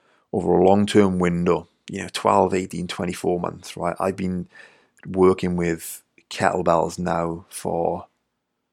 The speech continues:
at least twelve years, maybe two thousand and seven roughly is when I started to train them. Um, it's about the time I met my wife, <laughs> I think. So I should know, I should know exactly when that is.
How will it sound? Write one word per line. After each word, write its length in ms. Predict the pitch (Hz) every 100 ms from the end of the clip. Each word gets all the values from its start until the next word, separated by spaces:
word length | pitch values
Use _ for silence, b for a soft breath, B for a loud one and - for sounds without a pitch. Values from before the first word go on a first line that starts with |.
| _ -
at 100 | -
least 260 | - 101 -
twelve 320 | - 101 104
years, 560 | 107 104 104 107 - - _ _ _ _ _ _
maybe 680 | 92 92 92 95 101 98 98 _ _ _ _ -
two 180 | - 101
thousand 380 | 98 98 95 92
and 120 | 92
seven 640 | - - 95 92 92 95
roughly 440 | 92 92 - 95
is 100 | 92
when 140 | 92 90
I 40 |
started 680 | - - 92 92 95 87 - b b b b b b b -
to 80 | -
train 340 | 95 92 92
them. 260 | 95 95 101
Um, 240 | - 87 85
it's 80 | 87
about 160 | 107
the 60 | -
time 240 | 101 95
I 40 | 87
met 160 | 87
my 80 | 85
wife, 380 | 82 80 - - _
<laughs> 180 | _ -
I 300 | - - -
think. 420 | - 107 101 - -
So 160 | - -
I 60 | 110
should 200 | 104 92
know, 260 | 92 87 B B B -
I 60 |
should 160 | 110 101
know 140 | 101
exactly 380 | 95 95 95 95
when 160 | 90 90
that 140 | 87
is. 280 | 135 -